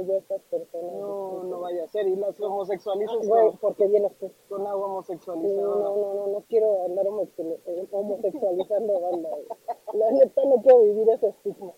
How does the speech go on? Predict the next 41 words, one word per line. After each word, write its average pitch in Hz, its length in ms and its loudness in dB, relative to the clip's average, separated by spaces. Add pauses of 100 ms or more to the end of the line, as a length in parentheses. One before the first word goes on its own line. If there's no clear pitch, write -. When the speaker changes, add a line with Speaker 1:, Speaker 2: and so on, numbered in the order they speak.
Speaker 2:
Y 285 120 -12
pues 277 180 -4
bueno, 285 340 2
todas 277 220 0
estas 247 220 -2
cosas, 240 320 -2
¿sabes? 220 240 0
De 190 140 -2
que 196 100 -2
los 185 220 -2
niños, 220 680 -2
que 208 100 0
si 208 140 -10
ven 196 180 -2
series 185 340 -4
L 175 240 -4
G 180 140 -8
B 165 120 -6
T, 208 500 -6
güey, 180 320 -4
¿no? 180 200 -6
Que 165 120 -6
sí 156 140 -18
que 175 160 -10
se, 180 340 -12
se, 190 140 -10 (200)
se 175 240 -14 (120)
cree 190 240 -8
que 208 80 -6
es 185 100 -8
como 185 160 -8
una 185 180 -8
propaganda 170 800 -10 (480)
L 170 220 -10
G 170 120 -14
B 170 100 -12
T, 196 200 -8
¿no? 175 160 -6
Y 190 100 -6
entonces, 170 480 -10
Speaker 1:
Ujú. - 60 -20